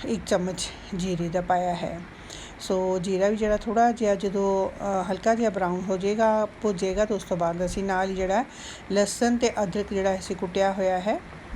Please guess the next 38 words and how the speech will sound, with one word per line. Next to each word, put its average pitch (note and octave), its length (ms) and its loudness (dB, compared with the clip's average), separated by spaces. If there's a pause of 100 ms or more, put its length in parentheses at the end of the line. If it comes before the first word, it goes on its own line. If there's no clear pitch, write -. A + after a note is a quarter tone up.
(140)
ਉਹਨੂੰ G3+ 240 0 (320)
ਪਾ F#3 160 4
ਕੇ G3 200 -2
ਥੋੜ੍ਹਾ F#3+ 280 0
ਜਿਹਾ G3 160 0
ਅਸੀਂ G3+ 180 -2
ਭੁੰਨ G3+ 260 0
ਲਾਂਗੇ। G3+ 340 0 (1400)
ਹਲਕਾ G#3+ 260 6
ਜਿਹਾ B3 140 0
ਭੁੰਨਣਾ, G#3+ 340 0
ਬਹੁਤ G#3+ 220 0
ਜ਼ਿਆਦਾ F#3 300 2
ਨਹੀਂ F#3+ 100 -4
ਭੁੰਨਣਾ। G#3+ 380 -2 (480)
ਹਲਕਾ F#3 240 2
ਜਿਹਾ G#3 360 2
ਭੁੰਨਣ G3+ 360 -2
ਤੋਂ F#3+ 160 -2
ਬਾਅਦ F3+ 180 0
ਜਿਹੜਾ F#3 240 0
ਹੈ A3 180 -2 (680)
ਅਸੀਂ G3 440 -2
ਨਾਲ G3+ 240 2
ਹੀ G3+ 40 -2
ਜਿਹੜੇ F#3+ 240 0
ਹਨ F#3+ 200 -4
ਜੀ G3 280 -2
ਟਮਾਟਰ F#3 360 0
ਜਿਹੜੇ F#3 200 -2
ਗ੍ਰਾਈਂਡ F#3+ 320 0
ਕੀਤੇ F#3+ 340 -2
ਹੋਏ G3 200 -2
ਹਨ, G#3+ 180 -2 (180)
ਟਮਾਟਰ G3 500 2 (120)
ਤੇ F#3+ 260 2
ਹਰੀਆਂ F#3 320 -2
ਮਿਰਚਾਂ, F3+ 380 -2